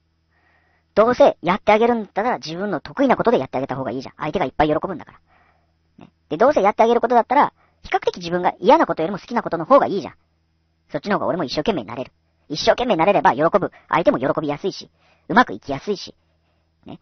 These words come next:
会社も喜ぶ。そしたら会社のお客さんも喜ぶ。みんな嬉しいんだよ。でも、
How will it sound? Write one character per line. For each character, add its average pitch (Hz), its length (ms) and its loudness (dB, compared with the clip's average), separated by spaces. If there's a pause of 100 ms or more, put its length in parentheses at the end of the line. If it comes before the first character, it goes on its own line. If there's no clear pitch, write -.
会 143 180 -4
社 208 120 -2
も - 80 2
喜 156 60 0
ぶ。 143 240 -2
そ - 100 -6
し 262 40 -2
た 214 60 0
ら 165 40 2
会 185 140 0
社 254 80 -4
の 262 80 -2
お 156 40 -4
客 254 140 -4
さ 381 140 -8
ん - 20 -8
も 392 60 2
喜 - 80 0
ぶ。 - 260 -4
み 214 100 -6
ん 392 80 -6
な 427 80 -2
嬉 370 120 0
し - 60 -8
い 277 40 -4
ん 226 40 -4
だ - 80 -10
よ。 - 60 -20 (800)
で 254 80 2
も、 240 100 2